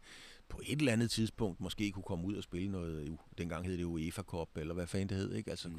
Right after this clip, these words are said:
Speaker 1: må-, nogle små rejser og nogle spændende ture og sådan lidt. Det var sådan
Speaker 2: Ja.
Speaker 1: ligesom det, der var i pipeline til det, ikke?
Speaker 2: Ja.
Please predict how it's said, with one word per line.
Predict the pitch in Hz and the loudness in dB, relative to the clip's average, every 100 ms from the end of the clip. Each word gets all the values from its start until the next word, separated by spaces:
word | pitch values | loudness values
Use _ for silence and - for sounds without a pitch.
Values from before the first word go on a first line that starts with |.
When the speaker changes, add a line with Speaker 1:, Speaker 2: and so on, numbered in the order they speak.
| 80 | -2
Speaker 1:
må-, | 98 | 0
nogle | 90 104 - | 2 2 6
små | 123 127 | 6 6
rejser | 85 78 101 135 | 4 2 0 0
og | 120 92 | 0 0
nogle | 95 | -4
spændende | - 90 117 127 | -2 0 0 -2
ture | - 107 117 123 98 | 0 0 0 0 -2
og | 85 82 | -4 -4
sådan | 98 98 | 0 0
lidt. | 82 - - - - | 0 -4 -14 -18 -14
Det | - | 0
var | 117 | 4
sådan | 123 | 6
Speaker 2:
Ja. | |
Speaker 1:
ligesom | 117 113 | 6 6
det, | 104 | 6
der | 107 | 4
var | 90 | 2
i | |
pipeline | - 73 92 92 90 | 0 -4 -4 -6 -6
til | 92 98 | -6 -6
det, | |
ikke? | 135 - | -8 -6
Speaker 2:
Ja. | 95 | -4